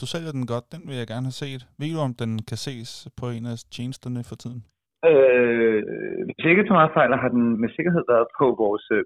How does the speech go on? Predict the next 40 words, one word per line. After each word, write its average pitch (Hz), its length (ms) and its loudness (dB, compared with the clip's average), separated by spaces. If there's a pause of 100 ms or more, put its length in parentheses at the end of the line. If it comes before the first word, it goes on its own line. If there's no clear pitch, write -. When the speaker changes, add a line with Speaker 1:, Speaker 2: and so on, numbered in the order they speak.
Speaker 2:
udskilte 123 480 -4
Viaplay. 117 420 2 (320)
Øh, 110 360 4 (160)
jeg 110 120 0
tror - 200 -2
faktisk 78 260 -2
også, - 180 -6
den, - 80 -6 (200)
den - 100 -4 (120)
har - 100 4 (100)
besøgt, - 340 -4 (120)
jeg, 60 80 2 (120)
jeg - 80 -4
tror 127 140 -4
ikke, - 140 -8
den 123 100 2
er 117 80 2
der 107 140 -2
lige 107 180 -2
nu, 135 60 4 (340)
Speaker 1:
Mm. 120 180 -10
Speaker 2:
men - 140 -6
den 101 140 0
har - 80 2 (100)
besøgt - 260 -8 (100)
Netflix 82 360 -2 (180)
også. - 160 -10 (440)
Speaker 1:
Okay. 117 200 -10 (200)
Speaker 2:
Øh, 110 340 -2 (680)
det - 80 -4
er 113 100 4
også 110 120 -2
sådan 120 180 4
en 107 200 2
ting, 110 200 0
som 107 100 -6 (120)
typisk 127 340 0
kunne 120 260 2
være 107 180 6 (300)
i, - 20 -4